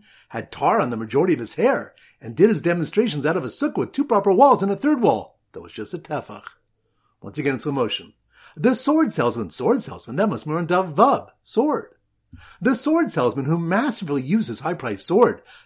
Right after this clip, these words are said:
to chop the Zayin Minim according to their different shiurim, which reminds us that Rav said, "Shiurim chetzitzin mechitzin halacha Moshe Sinai." And the Gemara challenges this, stating that shiurim in fact derises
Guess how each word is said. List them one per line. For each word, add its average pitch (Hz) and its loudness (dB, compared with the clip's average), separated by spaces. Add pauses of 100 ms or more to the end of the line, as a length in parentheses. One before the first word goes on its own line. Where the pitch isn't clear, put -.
to 135 -8
chop 190 2
the 139 -12
Zayin 127 -2
Minim 135 4
according 170 0
to 143 -12
their 110 -6
different 135 -6
shiurim, 190 0 (220)
which 147 -8
reminds 202 2
us 117 -2
that 143 -2
Rav 190 2
said, 190 2
"Shiurim 156 -4
chetzitzin 151 -6
mechitzin 170 -6
halacha 139 -2
Moshe 123 -10
Sinai." 254 0 (360)
And 139 -12
the 139 -6
Gemara 202 4
challenges 202 -4
this, 107 -6
stating 180 -2
that 143 -4
shiurim 185 -4
in 151 -4
fact 160 -4
derises 156 -2